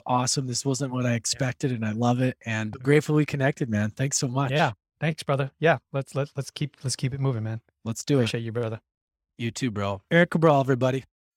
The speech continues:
Speaker 1: Thanks, everybody. I'm looking forward to that round two with Eric. It's gonna be great. We're gonna talk all things podcasting and marketing next time. But, man, we covered some,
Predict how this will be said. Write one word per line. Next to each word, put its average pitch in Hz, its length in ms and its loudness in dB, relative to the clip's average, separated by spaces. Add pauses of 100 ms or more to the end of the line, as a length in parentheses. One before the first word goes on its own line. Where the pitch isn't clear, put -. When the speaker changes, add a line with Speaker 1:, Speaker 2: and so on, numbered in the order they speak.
(280)
Speaker 1:
Thanks, 160 240 6
everybody. 151 520 6
I'm 147 140 -4
looking 151 240 0
forward 147 320 2
to 151 80 -4
that 127 240 -2
round 139 380 -2
two 147 240 -2
with 135 220 -2
Eric. 139 300 0
It's - 120 -18
gonna 135 140 -2
be 123 120 -4
great. 139 500 2
We're 127 60 -10
gonna 127 180 -6
talk - 300 0
all 131 160 0
things 123 380 -6 (100)
podcasting 123 600 -2
and 113 100 -4
marketing 120 400 -8
next - 240 -10
time. 120 380 -2 (480)
But, 139 140 0
man, 151 220 4
we 156 120 4
covered 151 360 0
some, 131 300 -4